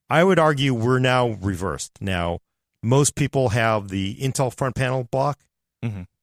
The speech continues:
Speaker 1: and it's the weird-ass people trying to use some ancient P O S that has the non one. So what you should do is, on the case, use a uniform block,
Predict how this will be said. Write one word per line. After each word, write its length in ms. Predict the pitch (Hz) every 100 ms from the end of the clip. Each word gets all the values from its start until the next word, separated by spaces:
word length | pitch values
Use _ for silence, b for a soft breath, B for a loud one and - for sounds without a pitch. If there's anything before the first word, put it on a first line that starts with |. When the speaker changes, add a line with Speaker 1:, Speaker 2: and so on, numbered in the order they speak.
| _
Speaker 1:
and 260 | 117 117 117
it's 160 | 110 -
the 80 |
weird-ass 520 | 107 101 131 120 107 -
people 220 | 110 95
trying 220 | - 98
to 60 | 92
use 200 | 90 90
some 180 | 85 -
ancient 340 | 95 - 85 -
P 160 | - 82
O 100 | 76
S 240 | 76 -
that 140 | 80 69
has 220 | 80 76
the 80 | 80
non 340 | 80 76 71
one. 180 | 64 - b b -
So 140 | 113
what 160 | 110 131
you 60 |
should 180 | 104 101
do 300 | 143 165 117
is, 320 | 98 95 - _ _ 107
on 80 |
the 80 | 104
case, 400 | - 190 180 - - -
use 220 | 120 101
a 20 |
uniform 480 | 98 131 175 180 175
block, 340 | 151 156 151